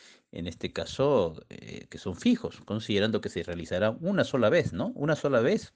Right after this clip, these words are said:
bastará todo el tema de contratación, ¿no? Eh, esta carta fianza específicamente, eh, vamos a considerarla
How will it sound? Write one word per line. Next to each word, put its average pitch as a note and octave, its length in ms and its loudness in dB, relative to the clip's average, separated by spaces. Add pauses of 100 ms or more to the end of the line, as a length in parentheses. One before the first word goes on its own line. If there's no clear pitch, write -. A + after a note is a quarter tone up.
bastará G2 380 -2
todo A#2 200 0
el G#2 120 -4
tema F#2+ 220 -4
de F2+ 120 -4
contratación, E2 760 -4 (1160)
¿no? D3 260 -4 (100)
Eh, F2 360 -4 (100)
esta G2+ 260 -2
carta F#2 300 -2
fianza F#2+ 420 -2
específicamente, F#2 1120 -4 (1040)
eh, D#2 520 -4
vamos F#2 360 -4
a G2+ 100 2
considerarla F#2 920 0